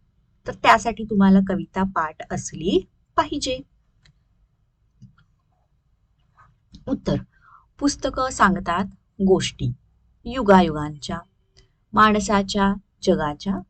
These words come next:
वर्तमानाच्या, भूतकाळाच्या. त्यानंतर आ.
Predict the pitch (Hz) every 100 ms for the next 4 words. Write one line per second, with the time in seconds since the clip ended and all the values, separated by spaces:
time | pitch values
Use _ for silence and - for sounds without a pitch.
0 | _ _ 202 247 285 294 226 170 156 -
1 | 320 466 _ _ 285 247 - - 135 127
2 | 127 - - _ _ _ _ _ _ _
3 | _ _ _ _ _ _ _ _ _ _
4 | _ _ _ _ _ _ _ _ _ _
5 | _ _ _ _ _ _ _ _ _ _
6 | _ _ _ - 226 196 190 190 - _
7 | _ 180